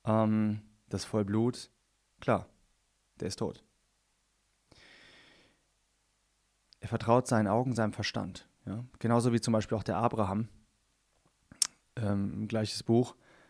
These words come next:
Ja, da geht er einmal zu den Philistern hin und dann sieht er, äh, was da, wie die so drauf sind. Und dann sagt er,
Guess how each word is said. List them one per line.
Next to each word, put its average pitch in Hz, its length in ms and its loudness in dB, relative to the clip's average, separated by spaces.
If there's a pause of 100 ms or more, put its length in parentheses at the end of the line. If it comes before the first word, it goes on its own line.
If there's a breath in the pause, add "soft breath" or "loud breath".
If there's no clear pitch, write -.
(180 soft breath)
Ja, 110 240 0
da 104 420 2
geht 117 180 -2
er 113 100 8
einmal 117 180 4
zu 113 80 0
den 101 80 0
Philistern 123 440 0
hin 135 160 2
und 104 120 2
dann 101 260 2
sieht 113 260 0
er, 123 400 4
äh, 101 300 0
was 104 160 0
da, 95 260 -2
wie 104 120 -2
die 98 80 -8
so 104 100 0
drauf 110 280 2
sind. 147 200 -2
Und 113 60 0
dann 107 100 2
sagt 120 300 2
er, 113 220 6